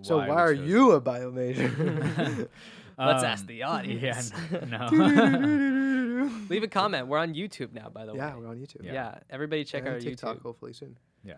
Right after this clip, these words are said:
Speaker 2: So, um, just thinking about it now, so maybe you're at a point where you're like,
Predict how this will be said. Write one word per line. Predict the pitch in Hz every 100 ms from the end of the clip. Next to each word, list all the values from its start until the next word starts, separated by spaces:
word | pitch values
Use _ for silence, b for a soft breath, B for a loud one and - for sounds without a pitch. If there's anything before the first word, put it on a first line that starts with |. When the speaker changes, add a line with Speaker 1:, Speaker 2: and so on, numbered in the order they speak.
| -
Speaker 2:
So, | - 147 151 156 151 - _
um, | 120 113 104 98 90 90 b b b b b b _ _ _ _
just | 143
thinking | 170 175
about | 170 143
it | 143
now, | 107 101 101 113 _ _ _ _
so | - 127
maybe | 127 143
you're | 143
at | 135
a | 127
point | 120 113 117
where | 107 101
you're | 101
like, | 95 98